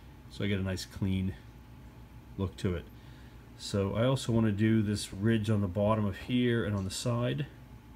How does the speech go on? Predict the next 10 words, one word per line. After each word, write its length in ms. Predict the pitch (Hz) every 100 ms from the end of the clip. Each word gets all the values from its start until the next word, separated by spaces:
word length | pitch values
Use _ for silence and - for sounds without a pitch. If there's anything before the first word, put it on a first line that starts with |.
| - - - - - - - - - - - -
and 120 | 101
then 100 | 98
I 60 | 95
want 120 | 98
to 60 | 90
do 120 | 95
some 160 | - 90
piping 520 | 87 85 92 87 85 104
around 320 | 95 92 90
the, 180 | 90